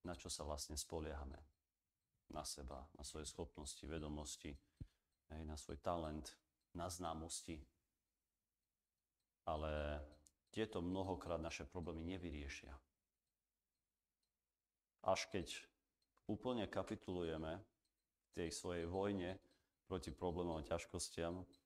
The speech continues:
a dokážeme povedať Bohu: „Pane, iba Ty si ten, ktorý mi môže pomôcť, iba Ty si ten, ktorý ma môže uzdraviť,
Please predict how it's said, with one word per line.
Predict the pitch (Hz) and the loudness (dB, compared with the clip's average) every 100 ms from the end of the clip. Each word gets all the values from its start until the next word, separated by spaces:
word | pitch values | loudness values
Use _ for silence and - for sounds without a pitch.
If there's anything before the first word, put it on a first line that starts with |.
| _ _ _ - | _ _ _ -8
a | 87 | -2
dokážeme | 87 95 82 87 | 0 0 0 0
povedať | 82 90 85 76 | 2 2 2 0
Bohu: | 82 107 87 87 85 - - | 4 4 6 2 -2 -8 0
„Pane, | 95 98 92 | 2 2 0
iba | 87 87 | -2 -2
Ty | 87 139 | -2 0
si | 131 92 - | 0 -2 -4
ten, | - 92 80 76 | 0 0 0 -6
ktorý | 82 76 | -6 -4
mi | 78 | -4
môže | 78 73 76 | -4 -6 -8
pomôcť, | 82 80 78 - - | -6 -4 -6 -8 -6
iba | 80 | -6
Ty | - 92 | -4 -4
si | - 85 | -2 -2
ten, | 98 92 | 0 0
ktorý | 80 80 | -2 -6
ma | 80 80 | -4 -6
môže | 78 | -6
uzdraviť, | - 87 78 78 76 | -4 -4 -4 -6 -6